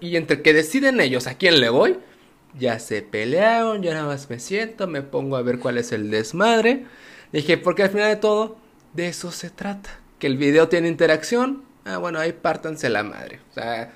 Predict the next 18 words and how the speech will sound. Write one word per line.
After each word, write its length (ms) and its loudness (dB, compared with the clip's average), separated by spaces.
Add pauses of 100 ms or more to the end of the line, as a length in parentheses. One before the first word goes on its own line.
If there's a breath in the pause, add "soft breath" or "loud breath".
(160)
yo 140 2
no 60 2
me 80 2
voy 100 0
a 40 0
meter 220 0
al 140 -2
pleito, 400 -2
a 100 8
veces 220 4
sí 80 -4
picas 360 -4
a 60 2
uno, 220 -4
¿no? 240 -2
Pues 140 -12
nomás 360 -2
de, 280 2